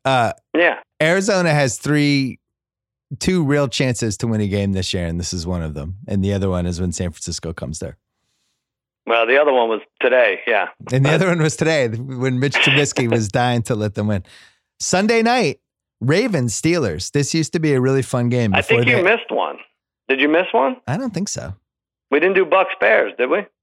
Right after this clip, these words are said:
Speaker 1: Yeah, we did Bucks Bears, didn't we? Or we talked about it. Maybe we never actually did the line.
Speaker 2: We didn't, uh, we didn't pick a line
Speaker 1: Oh, that was
Speaker 2: for
Speaker 1: in
Speaker 2: it.
Speaker 1: the Watchables. Oh, you brought it up and I never did it. All right, the Watchables. 'Cause, sorry, we're going backwards. Bears, Bucks in Chicago.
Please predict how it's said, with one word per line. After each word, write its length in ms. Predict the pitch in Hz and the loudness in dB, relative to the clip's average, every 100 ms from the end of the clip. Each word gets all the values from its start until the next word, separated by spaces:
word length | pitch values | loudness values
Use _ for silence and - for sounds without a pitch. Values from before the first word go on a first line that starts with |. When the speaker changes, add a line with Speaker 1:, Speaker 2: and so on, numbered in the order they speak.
| - | -4
Speaker 1:
Yeah, 180 | 160 175 | -2 0
we 100 | 190 | 0
did 120 | 196 | -2
Bucks 220 | 139 113 | -2 -4
Bears, 300 | - 120 139 | -2 -2 -2
didn't 180 | 165 185 | -2 -2
we? 220 | 262 226 - | -2 -6 -4
Or 100 | 156 | 0
we 120 | 156 | 2
talked 300 | - 170 - | 2 0 0
about 240 | 190 196 | 0 0
it. 80 | 208 | 0
Maybe 240 | 180 196 220 | 0 0 2
we 140 | 202 | 2
never 180 | 196 190 | 2 2
actually 300 | 180 - 170 | 0 0 -2
did 160 | 165 | -2
the 60 | 160 | 0
line. 340 | 175 175 95 - | 0 0 -2 -2
Speaker 2:
We 100 | 139 | 2
didn't, 160 | 156 151 | 2 4
uh, 160 | 151 151 | 4 4
we 100 | 147 | 4
didn't 140 | 147 | 2
pick 120 | 143 123 | 0 0
a 60 | |
line 160 | 110 104 | 0 2
Speaker 1:
Oh, 60 | |
that 120 | 156 180 | 2 2
was 120 | 196 | 2
Speaker 2:
for 40 | |
Speaker 1:
in 40 | 185 | 2
Speaker 2:
it. 20 | |
Speaker 1:
the 60 | 160 | 2
Watchables. 600 | 165 180 - 101 95 - | 2 0 -2 -2 -4 0
Oh, 100 | 190 | 2
you 160 | 196 214 | 2 2
brought 260 | 214 202 | 2 2
it 80 | 196 | 2
up 180 | 226 208 | 2 0
and 80 | 147 | 0
I 80 | 143 | 0
never 180 | 151 156 | 0 2
did 140 | 151 | 2
it. 40 | |
All 100 | 110 | 2
right, 180 | 147 143 | 2 2
the 120 | 139 | 2
Watchables. 800 | 135 151 151 147 110 95 - 117 - | 2 2 0 -2 -2 -2 -6 -10 -4
'Cause, 220 | 135 110 | -2 0
sorry, 220 | 147 139 | 0 2
we're 40 | 120 | 2
going 200 | 135 139 | 0 2
backwards. 500 | 131 127 110 92 - _ _ _ - | 0 0 -4 -6 -10 _ _ _ -10
Bears, 460 | 107 143 156 165 | -2 2 2 0
Bucks 460 | 120 139 139 101 - | 0 0 0 0 -4
in 200 | - 147 | -2 -2
Chicago. 760 | - 139 143 131 127 123 120 | -2 -2 -2 0 0 0 0